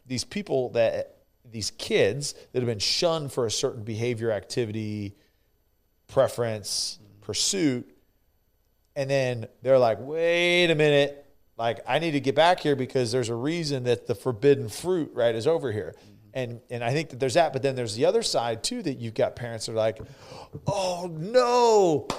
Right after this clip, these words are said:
Speaker 1: Steve, we're gonna get you a dress 'cause you, we're at the store. We're gonna
Speaker 2: Yeah.
Speaker 1: put you in a dress. Oh, look how beautiful you look in makeup too. Let's do that." Like, whereas they're, like, encouraging that.
Speaker 2: Mm-hmm.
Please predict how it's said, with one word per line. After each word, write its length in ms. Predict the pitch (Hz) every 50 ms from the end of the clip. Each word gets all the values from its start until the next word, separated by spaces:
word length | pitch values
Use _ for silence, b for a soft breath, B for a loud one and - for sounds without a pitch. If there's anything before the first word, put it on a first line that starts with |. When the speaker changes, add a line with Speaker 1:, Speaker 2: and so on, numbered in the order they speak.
| -
Speaker 1:
Steve, 640 | - - - - - 254 262 262 262 247 226 175 170
we're 100 | 240 247
gonna 120 | 247 240 233
get 220 | 196 240 - - 233
you 100 | 233 214
a 40 | 170
dress 440 | 139 139 156 214 240 254 262 254 -
'cause 180 | - 202 175 190
you, 260 | 240 254 208 214 220
we're 140 | 254 277 277
at 80 | 269 269
the 80 | 233
store. 460 | - - - 269 277 294 302 311 - B B
We're 140 | 113 147 180
gonna 60 | 180 160
Speaker 2:
Yeah. 40 | 123
Speaker 1:
put 160 | 185 156 -
you 60 | 151
in 60 | 139 135
a 40 | 127
dress. 500 | 110 - 208 247 254 262 262 240 - - - -
Oh, 100 | 190 165
look 160 | 151 165 165
how 100 | 190 180 147
beautiful 440 | - - 139 156 156 151 - 175 165
you 120 | 160 165
look 220 | 160 165 165 165
in 100 | 185 170
makeup 380 | 180 196 202 202 196 175 180 -
too. 220 | - 220 208 196 180
Let's 200 | 165 151 - -
do 160 | - 170 170
that." 280 | 202 202 196 156 - 135
Like, 200 | 135 131 B B B B B B _
whereas 280 | - 147 143 135 131 127
they're, 140 | 147 147 147
like, 300 | 143 139 135 127 - - - - _ _ _ _ _ _
encouraging 920 | - 147 127 - - - - 226 240 247 226 185 147 113 117 117 104 101 101
that. 360 | 95 90 90 101 127 156 -
Speaker 2:
Mm-hmm. 100 | b 104